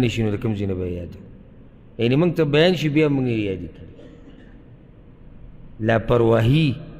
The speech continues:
د دین نه لرېوالی، او ټوله ورځ چې موږ کینو، دغه خبره به کوو، یاره ملک کې څه وشو، سیاست کته او سیاست بره، او پلانې لاړ او پلانې راغی. د دې ټولو سرچینه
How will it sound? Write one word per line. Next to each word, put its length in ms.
د 40
دین 220
نه 140
لرېوالی، 720
او 100
ټوله 380
ورځ 220
چې 140
موږ 100
کینو، 220
دغه 240
خبره 220
به 220
کوو، 200
یاره 180
ملک 320
کې 160
څه 120
وشو، 300
سیاست 580
کته 220
او 80
سیاست 480
بره، 220
او 40
پلانې 400
لاړ 180
او 180
پلانې 320
راغی. 180
د 120
دې 80
ټولو 260
سرچینه 640